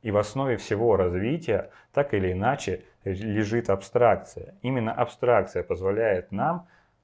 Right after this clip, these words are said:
убрать лишние детали и двигать прогресс вперёд. Я надеюсь, что вы со мной согласны и вам было интересно это послушать. Спасибо, что слушали.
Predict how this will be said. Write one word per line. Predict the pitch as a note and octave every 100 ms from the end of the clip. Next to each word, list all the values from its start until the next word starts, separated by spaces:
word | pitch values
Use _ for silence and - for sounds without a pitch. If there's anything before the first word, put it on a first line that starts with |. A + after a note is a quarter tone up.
| _ -
убрать | A#2+ B2+ B2 F2+ - -
лишние | G#2+ G2 F#2 F2
детали | F2 E2+ G#2 C#3+ D3 F#2+ - _ _
и | D3 C#3
двигать | G#2+ G2 F#2 G2+ C3+ B2 - - _ _ _
прогресс | A2 F#2+ F2+ F#2 F#2+
вперёд. | - A#2 A#2 F2+ - _ _ _ _ _
Я | - B2
надеюсь, | A2 A2 G#2 F#2+
что | -
вы | F#2
со | F2+ F2+
мной | F2+ F2 -
согласны | - F2+ G2 A2 - F2+
и |
вам | F2+ F2+
было | F#2 F2+ -
интересно | G#2+ G2 A2+ G2 - F2
это | -
послушать. | - F2 - D3 - F#3+ _ _ _ _
Спасибо, | _ - G2 A2 F#2 F2+ E2 -
что | - - F2+ - -
слушали. | - G2+ A#2+ C3+ A#2+